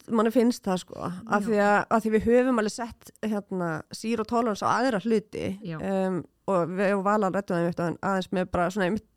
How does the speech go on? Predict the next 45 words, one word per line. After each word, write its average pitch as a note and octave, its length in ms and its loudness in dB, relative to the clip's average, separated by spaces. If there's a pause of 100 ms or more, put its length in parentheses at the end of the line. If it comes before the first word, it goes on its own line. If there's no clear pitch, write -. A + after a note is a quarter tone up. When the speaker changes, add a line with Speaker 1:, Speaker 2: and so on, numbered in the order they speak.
Speaker 1:
eins A#3 120 -4
og A#3+ 100 2
heimilisofbeldi. - 680 -2 (200)
Speaker 2:
Já. G#3 120 -4
Speaker 1:
Þú - 20 -4
veist, G3+ 160 -6
þú G#3 80 -4
getur B3+ 460 -2
ekkert A#3 160 -2
farið C4 260 2
einhvern A#3 220 -2
milli C4+ 360 -2
við A#3 220 4
því A#3 240 -4
að G3+ 100 -2
leyfa A3+ 460 2 (160)
manneskju A3+ 480 0
að - 60 -10
berja A3+ 280 2
konuna G#3+ 300 0
sína G#3+ 180 0
á - 40 -4
sunnudögum, G#3+ 640 2
en G3 60 -2
Speaker 2:
Nei. A#3 200 0
Speaker 1:
ekki - 180 -4
hina B3+ 220 2
dagana. - 320 -6
Speaker 2:
Nei. F3 140 -4 (320)
Speaker 1:
Eða, G#3 380 2
þú B3 100 0
veist, - 200 -2
jú, A#3 240 0
það A3+ 120 0
má, B3 120 4 (420)
þú - 220 -2
veist, G#3+ 100 -2
það A#3 80 2
má B3 140 4
slá B3+ 220 0 (120)
barnið A3 380 2
ef G#3 60 -2
það G#3+ 140 2
er A3+ 120 2
nógu B3 720 4